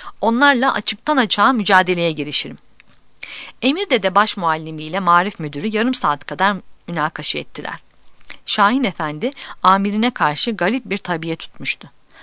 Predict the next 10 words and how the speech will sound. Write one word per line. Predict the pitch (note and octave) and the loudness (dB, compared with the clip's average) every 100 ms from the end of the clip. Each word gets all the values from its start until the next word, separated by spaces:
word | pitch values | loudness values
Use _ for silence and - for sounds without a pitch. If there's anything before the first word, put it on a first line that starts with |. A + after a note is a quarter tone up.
| - E3 | -10 4
Bazen | G#3+ C4 A3 B3 | 6 6 4 0
açıktan | - - - C#4 | -2 -6 -2 0
açığa | G#3+ - F#3 F#3+ | 2 2 0 0
hücum | E3+ E3+ D#3+ | -2 -4 -4
ediyordu. | D3 D3 C#3 - - _ - - - - | -4 -4 -6 -8 -20 _ -20 -20 -20 -10
Fakat | C4 C4 C4+ B3 - | -6 2 2 2 0
en | E4 | 2
hazmedilmez | F#3 F#3 F3+ E3 E3 E3+ E3+ | 2 0 0 -4 -4 -2 -2
şeyleri | - D#3 D3+ D3 | -2 -6 -6 -6
söylerken | E3+ D#3 E3+ E3+ D#3+ A3 | -4 -2 -2 -4 -6 -8